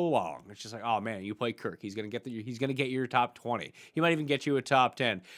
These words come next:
Now he's played poorly, like, four or five events.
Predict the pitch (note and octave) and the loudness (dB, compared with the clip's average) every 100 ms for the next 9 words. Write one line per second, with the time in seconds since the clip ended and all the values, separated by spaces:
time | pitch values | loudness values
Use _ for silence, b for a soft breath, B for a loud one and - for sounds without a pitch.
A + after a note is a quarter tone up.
0 | b A3+ F4 G4 D4 C#4+ G3+ - G3 G#3+ | b 6 8 8 8 8 4 0 6 8
1 | A3 A3+ G#3 D3 - - D3+ F3 F#3 E3+ | 8 8 6 4 0 -2 0 2 2 2
2 | - D3 D#3 D3+ B2 C3+ C#3+ C#3+ - | 2 4 6 4 4 6 6 4 -2